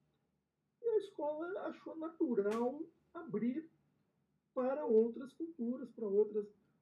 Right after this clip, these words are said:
outras vivências, ainda que continue sendo majoritariamente aberta para a América Latina, África e Ásia.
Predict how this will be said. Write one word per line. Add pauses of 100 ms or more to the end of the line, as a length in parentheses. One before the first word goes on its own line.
(240)
outras
vivências, (540)
ainda
que
continue
sendo
majoritariamente
aberta
para
a
América
Latina,
África
e
Ásia.